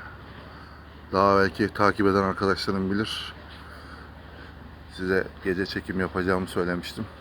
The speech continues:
Şimdi çekimi yapıyorum arkadaşlar. Burada gökdelenler var. Yirmi beş otuz katlı. Belki daha fazla. Şu an onlarda da, eee, ışıklar,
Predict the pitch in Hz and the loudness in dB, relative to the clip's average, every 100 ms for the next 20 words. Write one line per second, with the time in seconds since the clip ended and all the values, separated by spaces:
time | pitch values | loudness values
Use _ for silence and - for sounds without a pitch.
0 | - - - - - - - - - - | -20 -20 -18 -18 -18 -18 -18 -18 -18 -18
1 | - 95 85 95 95 95 95 92 107 95 | -10 -10 -10 -10 -6 -2 -2 -2 -4 -2
2 | 92 87 90 87 - 104 - - - - | -2 -4 -6 -6 -6 -6 -6 -12 -10 -12
3 | - - - - - - - - - 90 | -12 -16 -20 -20 -18 -18 -18 -18 -14 -8
4 | 90 95 98 - 101 98 95 98 92 90 | -4 0 0 0 2 4 4 2 2 0
5 | 90 - 95 92 95 - - - 107 90 | -2 -8 -6 -4 -4 -6 -12 -4 -2 -4
6 | - 87 - - - - - - - - | -6 -12 -12 -20 -20 -20 -18 -18 -18 -18
7 | - - - - - - 87 87 95 98 | -18 -18 -18 -18 -18 -8 -4 0 2 2
8 | 92 87 85 90 - - - - - - | 2 -2 -2 -6 -10 -14 -18 -18 -18 -18
9 | - - - - - - - - - - | -18 -18 -18 -18 -18 -16 -18 -18 -16 -4
10 | 101 101 101 - - - - - - - | 0 0 -4 -14 -20 -20 -20 -18 -18 -18
11 | - - - - - - 92 95 95 98 | -20 -20 -20 -20 -20 -8 -4 -2 0 0
12 | 98 98 92 82 - 90 85 87 90 92 | 0 0 0 -4 -4 -2 0 -2 -4 -6
13 | 87 87 82 78 - - - - - - | -6 -6 -6 -12 -16 -18 -18 -18 -18 -18
14 | - - - - - - 98 101 | -18 -20 -18 -10 -10 -4 0 0